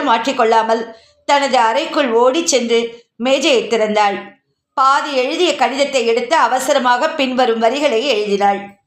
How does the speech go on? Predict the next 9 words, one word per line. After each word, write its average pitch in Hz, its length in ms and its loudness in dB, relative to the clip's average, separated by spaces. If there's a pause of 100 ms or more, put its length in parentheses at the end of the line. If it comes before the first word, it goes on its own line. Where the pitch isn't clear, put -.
(680)
"நீங்கள் 320 360 -2
கட்டாயம் 302 640 0
ஊருக்கு 320 360 -2
வர 220 160 0
வேண்டும். 233 380 0 (460)
மறுக்க 262 380 0
மாட்டீர்கள் 277 540 0
என்று 285 280 0
நம்புகிறேன். 240 600 0